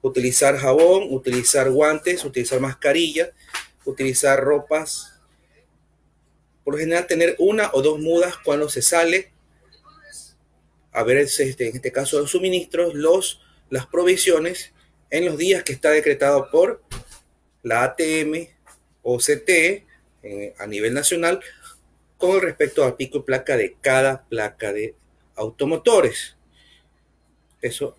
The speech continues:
no se olvidar. Y, por supuesto, dejar los zapatos afuera como prevención, porque es muy importante que todos dejemos zapatos a la entrada de la casa, con una franela, con alcohol al, con alcohol, puede ser también con cloro al cinco por ciento.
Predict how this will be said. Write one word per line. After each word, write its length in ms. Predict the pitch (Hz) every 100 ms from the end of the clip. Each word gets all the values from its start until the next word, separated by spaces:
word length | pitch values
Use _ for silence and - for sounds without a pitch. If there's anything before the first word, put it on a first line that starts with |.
| _
no 300 | 123 127 135
se 80 | 143
olvidar. 480 | 147 156 170 147 - - _
Y, 240 | 127 127 127
por 200 | - 135
supuesto, 680 | 156 - 190 185 - 180 - _ _ _ -
dejar 240 | 123 127
los 140 | 143
zapatos 400 | 156 139 143 160
afuera 500 | 156 151 170 151 160 -
como 280 | 160 160 170
prevención, 600 | 156 147 139 131 180 165
porque 340 | 135 - 127
es 160 | 156 156
muy 240 | 202 302
importante 720 | 254 - 135 - 170 143 139 - _ _ _
que 120 | 139 135 -
todos 560 | 202 202 170 - -
dejemos 340 | - 131 139 131
zapatos 640 | 123 - 131 - 190 - _ _ _ _
a 100 | 120
la 80 | 123
entrada 320 | 110 113 117
de 80 | 117
la 160 | 110 -
casa, 420 | 127 123 - -
con 200 | 120 127
una 220 | 143 151
franela, 680 | - 147 139 160 156 143 135
con 340 | - 180 190
alcohol 480 | - 113 - 156 147
al, 120 | 117 117 - _ _ _ _
con 160 | 135
alcohol, 460 | 127 127 180 185 185
puede 180 | 151 143
ser 160 | 135 151
también 220 | 135 135
con 140 | 143
cloro 280 | 135 170 170
al 100 | 147
cinco 300 | 156 143 139
por 160 | 143 139
ciento. 460 | - 143 131 180